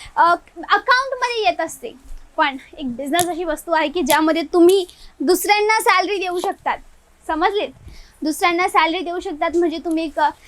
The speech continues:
आपण म्हणतो ना रोजगार सुद्धा तुम्ही, अ, एक जनरेट करू शकतात. आणि कशा प्रकारे करायचं कपड्यांचा बिझनेस, तर लहान स्तरावर दहा ते पंधरा हजार रुपये इन्व्हेस्टमेंट करा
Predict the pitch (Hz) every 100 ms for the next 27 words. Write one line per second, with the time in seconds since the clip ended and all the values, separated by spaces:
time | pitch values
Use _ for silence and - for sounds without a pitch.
0 | - - 294 - 285 381 392 359 381 359
1 | 370 381 320 381 415 440 415 294 370 370
2 | 339 359 - 277 262 - 302 254 339 370
3 | 392 370 311 - 285 254 247 - _ _
4 | - 277 294 311 330 427 403 392 392 370
5 | 370 381 392 330 349 392 349 370 403 554
6 | - - - - - - 381 415 381 -
7 | 440 466 - 320 285 262 - - 285 -
8 | - 359 349 403 - - 339 311 330 339
9 | 311 285 302 302 294 277 269 - 294 269
10 | - 247